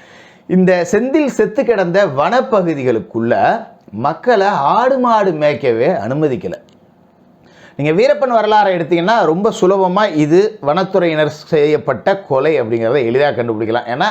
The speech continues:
வீரப்பன் தேடுதல் வேட்டையின் போது எந்த வனத்துறையினரோ இல்ல அதிரடிப்படையினரோ காவல்துறையினரோ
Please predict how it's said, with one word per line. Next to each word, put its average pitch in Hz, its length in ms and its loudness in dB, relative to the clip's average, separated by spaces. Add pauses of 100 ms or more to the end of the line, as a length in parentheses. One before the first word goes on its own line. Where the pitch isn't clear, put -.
(380)
வீரப்பன் 226 500 0
தேடுதல் 196 380 0
வேட்டையின் 123 420 0
போது 110 440 0 (280)
எந்த 208 400 0
வனத்துறையினரோ 170 760 0
இல்ல 175 320 0
அதிரடிப்படையினரோ 147 840 2
காவல்துறையினரோ 131 1040 0